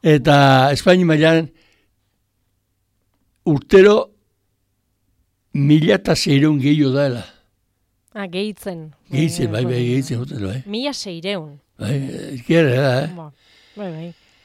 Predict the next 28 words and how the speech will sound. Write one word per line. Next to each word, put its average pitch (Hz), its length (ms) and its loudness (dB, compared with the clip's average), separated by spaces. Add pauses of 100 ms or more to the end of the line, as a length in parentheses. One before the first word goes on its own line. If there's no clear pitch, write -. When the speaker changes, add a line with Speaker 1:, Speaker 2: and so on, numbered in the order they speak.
(300)
Speaker 1:
Eta 147 320 0 (320)
mundun 165 520 0
esaten 156 480 -2
do, 117 140 0
lehenengo, 139 960 0 (500)
lehenengo 147 420 2
dola 139 340 6
ehun 147 200 4
urtetik 135 400 0
gorako 135 360 2
dauden 139 320 2
nazioa, 147 640 2 (240)
Speaker 2:
Bai. 170 360 -10
Speaker 1:
eta 233 100 -8
esaten 160 340 -6
do 165 120 -2
Japon. 139 400 -6 (480)
Speaker 2:
Ah, 240 320 -10
begira. 185 380 -10 (200)
Speaker 1:
Japona 127 340 -6
dala, 123 220 -6
bai. 104 160 -8 (760)
Ehuneko 175 720 4 (380)
zero 151 300 0
koma 165 320 0
zero 170 420 0
hirurogeita 127 680 0
bi. 95 180 -6